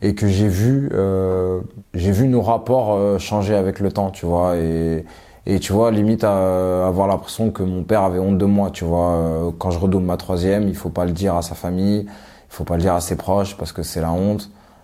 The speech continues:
Et tu vois, comme si j'étais un fardeau. Et je pense que, euh, bah, c'est un âge où tu te cherches, où t'es pas à l'aise avec toi. Euh, tu, et c'est un âge qui est compliqué parce que on... il faut que tu fasses des choix, euh, scolairement.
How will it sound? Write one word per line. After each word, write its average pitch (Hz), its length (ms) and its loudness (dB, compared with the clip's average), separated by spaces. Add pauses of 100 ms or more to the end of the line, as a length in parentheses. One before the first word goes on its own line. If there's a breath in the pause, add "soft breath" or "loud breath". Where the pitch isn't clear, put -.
(180 loud breath)
Et 85 260 0
tu 104 140 0
vois, 113 80 2
comme 104 160 -2
si 110 120 -4
j'étais 110 140 -4
un 104 140 0
fardeau. 101 420 0
Et 87 40 -2
je - 100 -10
pense 101 240 -4
que, 95 120 -6
euh, 85 520 0
bah, 85 240 0
c'est 85 180 -8
un 90 220 -2
âge 95 240 0
où 87 40 -8
tu - 200 -16
te - 60 -16
cherches, 107 440 -2
où 90 60 -8
t'es 85 140 -8
pas 92 180 0
à 95 60 2
l'aise 104 420 2 (580 loud breath)
avec 82 240 -6
toi. 123 460 2
Euh, 85 1000 0 (1160)
tu, 85 880 0
et 87 80 0
c'est 90 160 -4
un 87 80 0
âge 85 120 -2
qui - 60 -8
est 85 60 -2
compliqué 123 500 0
parce 95 240 -4
que 92 120 -4
on... 87 340 -2
il 85 80 -4
faut 85 160 -8
que 80 40 -14
tu - 80 -12
fasses 85 200 -2
des 85 100 -2
choix, 98 440 0
euh, 82 180 0
scolairement. 110 720 0